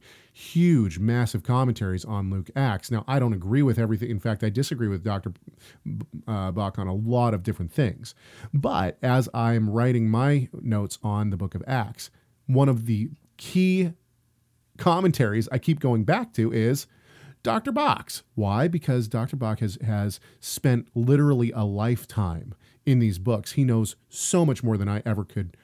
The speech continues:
hope to know about the book of Acts. So even though I might disagree with him on many things, when I look at him and I look at his work,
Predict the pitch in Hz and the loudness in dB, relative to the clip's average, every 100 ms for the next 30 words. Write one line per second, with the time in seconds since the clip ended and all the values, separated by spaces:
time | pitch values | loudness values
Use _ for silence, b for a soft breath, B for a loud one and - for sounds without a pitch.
0 | b - 160 165 143 113 98 98 87 95 | b -2 0 0 0 0 0 -2 -4 -6
1 | - - 135 110 92 - 107 B B B | -6 -6 -2 -2 -2 -2 -2 B B B
2 | 185 180 170 147 135 120 113 107 127 170 | 0 2 4 4 2 0 -2 0 2 4
3 | 143 113 101 98 - 90 95 - _ _ | 2 2 0 -2 -4 -8 -10 -16 _ _
4 | _ _ _ _ _ _ B B B - | _ _ _ _ _ _ B B B 4
5 | 127 120 120 170 151 110 101 85 82 - | 6 6 4 2 0 -2 0 -2 -6 -10
6 | _ _ _ - 123 120 135 - 117 101 | _ _ _ 0 2 4 2 0 0 0
7 | 117 151 104 - | -2 -2 -2 -8